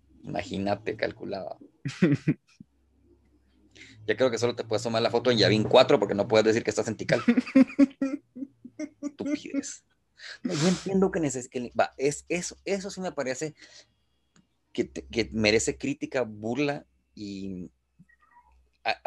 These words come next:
Speaker 1: has-, hasta más no poder, porque sí fue una actitud estúpida de Linguat. Eh,
Speaker 2: Yo realmente nunca entendí cuál era la verdad, porque si se da cuenta, había,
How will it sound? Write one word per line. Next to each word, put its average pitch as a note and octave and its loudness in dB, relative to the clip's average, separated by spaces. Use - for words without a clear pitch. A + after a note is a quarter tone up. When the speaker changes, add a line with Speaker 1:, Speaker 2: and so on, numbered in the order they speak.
Speaker 1:
has-, - -8
hasta G2+ -2
más A2 2
no C#3 -4
poder, C3 4
porque - -4
sí - 0
fue C#3 0
una B2 4
actitud A2+ 0
estúpida G#2 2
de - 2
Linguat. - -12
Eh, A2 6
Speaker 2:
Yo C3+ 2
realmente A3 2
nunca D#3 2
entendí C#3+ 0
cuál D3+ 4
era G3+ 6
la E3 6
verdad, D#3 0
porque D3+ 0
si C#3+ -6
se C#3+ 0
da B2+ 0
cuenta, F#3+ 2
había, G3 2